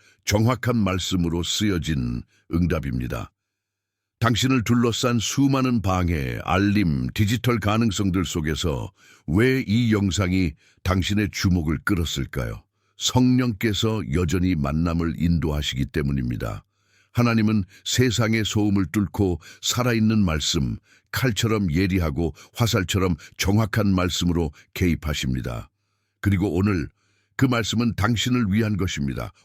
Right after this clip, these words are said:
호기심이든 충동이든 하늘은 당신의 영혼이 이곳에서 방향을 찾을 줄 아셨습니다. 엘리야가 지쳐 사막에서 까마귀가 가져온 빵과 물로 힘을 얻었듯 당신도 지금 예상치 못한 것으로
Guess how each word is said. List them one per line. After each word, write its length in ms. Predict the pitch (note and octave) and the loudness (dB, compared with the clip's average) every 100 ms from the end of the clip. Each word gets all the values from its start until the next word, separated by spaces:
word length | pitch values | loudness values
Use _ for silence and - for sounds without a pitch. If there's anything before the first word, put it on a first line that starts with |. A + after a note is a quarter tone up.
| - | -2
호기심이든 760 | B2 A2 A#2 - G#2+ G2 A2+ G#2+ | 0 2 0 2 2 0 -2 -2
충동이든 800 | - C3 A2 A2+ F#2+ D2 C2+ A1 - - - | 0 0 2 2 0 0 -4 -6 -10 -20 -6
하늘은 520 | B2 B2 A#2 A#2+ A#2+ | 0 2 2 2 2
당신의 540 | G#2 A2+ - A2 G#2 | 2 0 0 0 0
영혼이 440 | F#2+ G#2+ G#2+ A2 G2 - - | 2 2 2 2 0 -4 -2
이곳에서 520 | G#2+ A2+ A2 F#2+ A2 | 0 2 0 -2 -2
방향을 520 | F#2+ G#2+ A2 A#2 A2+ | 0 2 2 0 -2
찾을 340 | - A#2 A2 | -2 -2 -2
줄 200 | F#2+ C3 | -2 -2
아셨습니다. 760 | F#2+ E2+ F#2+ - D2 A1+ G#1 G1+ _ _ _ _ - F#2 | -2 -2 -2 -2 -4 -4 -6 -8 _ _ _ _ -6 0
엘리야가 560 | A#2+ B2 A#2+ A2 G#2+ | 4 4 2 2 -2
지쳐 500 | F#2+ G#2+ - B2+ A2+ | -2 -2 0 0 0
사막에서 680 | F#2+ A2+ A#2+ A2+ F#2+ F#2+ A2+ | -2 0 0 0 0 -2 -2
까마귀가 760 | G#2 - B2+ A#2+ G#2 G#2 G2 A2+ | -2 -2 0 0 0 0 0 -2
가져온 540 | - G2 G2 G#2 G#2+ F#2 | -2 -2 0 0 0 0
빵과 460 | C3+ B2 A#2+ A#2 A2+ | -2 0 0 0 0
물로 280 | A2 A2 | 0 0
힘을 280 | G#2 A#2+ A#2 | 0 0 0
얻었듯 480 | G2+ G2 F#2 A2+ F#2+ - _ - - - | 0 -2 -2 -2 -2 -6 _ -20 -12 -2
당신도 500 | G#2+ G2+ B2 A#2+ G#2 | 0 2 0 0 0
지금 360 | - A2+ A2+ | 0 0 0
예상치 480 | G2 A2+ A#2 A2 C3 | 0 0 0 0 -2
못한 340 | A#2 G#2 A2+ | -2 -2 0
것으로 440 | G#2 G#2+ G#2+ A2 | 0 -2 -2 -2